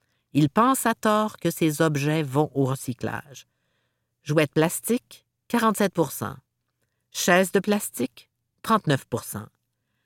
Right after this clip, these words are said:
Masques de protection, quinze pour cent. Matériaux de construction, douze pour cent. Grille-pain, douze pour cent. Batterie, sept pour cent. Ça va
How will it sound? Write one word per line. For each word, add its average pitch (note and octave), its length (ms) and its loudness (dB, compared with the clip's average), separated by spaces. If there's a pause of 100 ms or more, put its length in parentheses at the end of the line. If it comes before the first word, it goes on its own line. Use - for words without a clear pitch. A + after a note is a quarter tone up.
(260)
Masques F3+ 400 4
de D#3+ 140 4
protection, D#3+ 720 -2 (240)
quinze A3 240 0
pour - 180 -2
cent. G#2+ 260 -8 (840)
Matériaux F3 460 2
de D#3+ 60 4
construction, E3+ 760 -2 (200)
douze A3 220 0
pour D3 160 -2
cent. - 260 -10 (640)
Grille-pain, E3+ 720 2 (300)
douze G#3+ 280 2
pour - 180 -2
cent. A2+ 280 -6 (640)
Batterie, G3 540 -2 (160)
sept - 400 -6
pour - 180 -8
cent. - 240 -14 (1400)
Ça E3+ 220 2
va G3 240 2